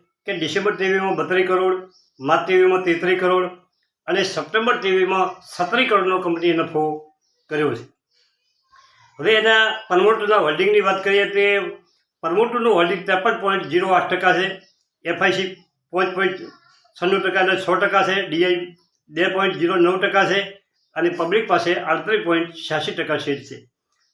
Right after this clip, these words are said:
ખરીદવા માટેની સલાહ છે, પરંતુ જે અત્યારે હાઈ ઉપર શેર ચાલી રહ્યો છે એની પચાસ દિવસની એવરેજ ત્રેપનસો ને પંચાવન રૂપિયા છે.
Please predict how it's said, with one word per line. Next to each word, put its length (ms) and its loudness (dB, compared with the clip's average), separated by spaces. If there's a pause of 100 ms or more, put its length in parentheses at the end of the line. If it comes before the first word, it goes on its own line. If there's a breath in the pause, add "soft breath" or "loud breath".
(240)
ખરીદવા 360 2
માટેની 340 2
સલાહ 320 2
છે, 240 0 (420)
પરંતુ 600 0 (760)
જે 140 2
અત્યારે 560 2 (360)
હાઈ 160 4
ઉપર 240 2
શેર 200 -4
ચાલી 260 2
રહ્યો 240 2
છે 380 -6 (300)
એની 180 -2
પચાસ 460 0
દિવસની 400 2
એવરેજ 460 -2 (560)
ત્રેપનસો 520 0
ને 100 2
પંચાવન 460 -2
રૂપિયા 300 -10
છે. 160 -20